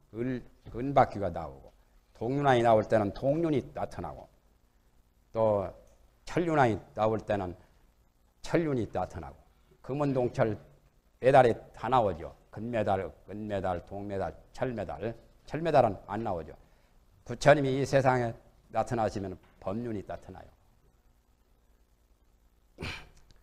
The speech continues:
일체 열애의 지혜 바다를 개연하기 때문이며, 일체 부처님의 지혜가 깊고 넓고 어마어마하다 해서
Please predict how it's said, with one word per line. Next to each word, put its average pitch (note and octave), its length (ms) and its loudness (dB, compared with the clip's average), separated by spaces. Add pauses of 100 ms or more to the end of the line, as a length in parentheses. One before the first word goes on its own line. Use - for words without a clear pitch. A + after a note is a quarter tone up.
(1200)
일체 D3+ 560 10
열애의 D3+ 600 12 (180)
지혜 G3+ 340 8
바다를 D3+ 480 10
개연하기 A#2+ 480 4
때문이며, C#2+ 440 -16 (420)
일체 C3+ 600 4
부처님의 C3+ 720 2 (460)
지혜가 D3+ 920 8
깊고 E3+ 500 6
넓고 C3+ 840 4
어마어마하다 C#3 1080 8
해서 A2+ 260 6